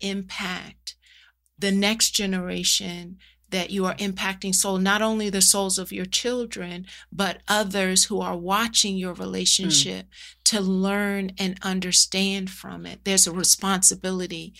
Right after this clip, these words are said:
Speaker 1: and an accountability that comes with
Speaker 2: Amen.
Speaker 1: that. Ooh, y'all are good.
Speaker 2: Mm.
Speaker 1: Mm-mm-mm. So when you know better, you're supposed to do better.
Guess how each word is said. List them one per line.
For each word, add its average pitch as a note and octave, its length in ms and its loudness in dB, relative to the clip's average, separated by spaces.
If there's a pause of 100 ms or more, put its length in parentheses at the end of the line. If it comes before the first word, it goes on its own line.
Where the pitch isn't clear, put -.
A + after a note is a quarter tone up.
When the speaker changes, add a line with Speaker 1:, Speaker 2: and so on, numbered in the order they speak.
(220)
Speaker 1:
and F#3 140 0
an E3+ 100 -6
accountability F#3 880 -6
that - 220 -16
comes F3+ 380 -10
with - 160 -16
Speaker 2:
Amen. E3 420 -12 (880)
Speaker 1:
that. C4+ 60 -4
Ooh, C#4+ 300 0
y'all A3+ 340 0
are D3+ 60 -6
good. F#3 580 -2
Speaker 2:
Mm. C#4+ 180 0 (300)
Speaker 1:
Mm-mm-mm. F#3+ 340 -4 (200)
So A3 200 6
when A3+ 300 4
you A3+ 320 2 (240)
know A#3 320 4
better, F#3 600 4 (300)
you're G3+ 140 4
supposed G3+ 520 2
to F3 80 -4
do G#3+ 280 0
better. D3 640 -4